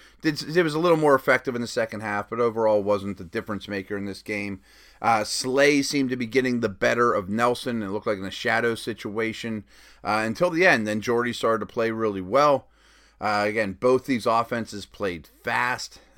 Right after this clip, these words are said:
Uh, what else do I got here on this one? Oh, Geron-, Geronimo Allison dude's interesting, too. I mean, Randall Cobb, I, I don't know that he's gonna, gonna stroll right back into the,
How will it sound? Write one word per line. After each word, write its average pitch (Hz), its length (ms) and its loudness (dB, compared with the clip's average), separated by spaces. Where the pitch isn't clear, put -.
Uh, - 60 -20
what 151 140 -10
else 143 140 -10
do 113 80 -6
I 120 100 -2
got 120 280 0
here 98 120 -2
on 90 140 -6
this 87 180 -10
one? 82 260 -12
Oh, 185 120 2
Geron-, 156 360 0
Geronimo 202 560 4
Allison 123 500 2
dude's 98 300 -4
interesting, 92 480 -8
too. 110 340 -4
I 82 40 -8
mean, 101 220 -6
Randall 196 240 0
Cobb, 120 460 2
I, 131 260 -2
I - 160 2
don't 202 140 0
know 143 140 6
that 117 120 -2
he's 120 180 -2
gonna, 110 300 -6
gonna 101 320 -6
stroll 135 460 2
right 110 240 2
back 110 320 0
into 104 200 -6
the, 90 340 -8